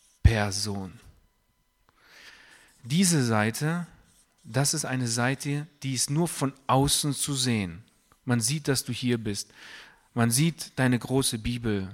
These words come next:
Man sieht vielleicht auf den Überweisungsträgern, dass du spendest. Das ist alles von außen.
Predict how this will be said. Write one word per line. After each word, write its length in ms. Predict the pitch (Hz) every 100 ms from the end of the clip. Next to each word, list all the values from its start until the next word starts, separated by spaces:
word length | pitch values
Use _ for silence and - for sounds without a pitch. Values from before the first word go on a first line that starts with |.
| 123
Man 240 | - 117 117
sieht 220 | 160 180
vielleicht 320 | 151 131 127
auf 100 | 117
den 140 | 127
Überweisungsträgern, 1000 | 123 123 117 120 131 120 - 117 110 104
dass 140 | 104 -
du 100 | 117
spendest. 560 | - 113 110 104 - _ _ - - - - - - - _
Das 160 | - 143
ist 120 | 165
alles 280 | - 139 131
von 180 | - 110
außen. 500 | 101 113 - 113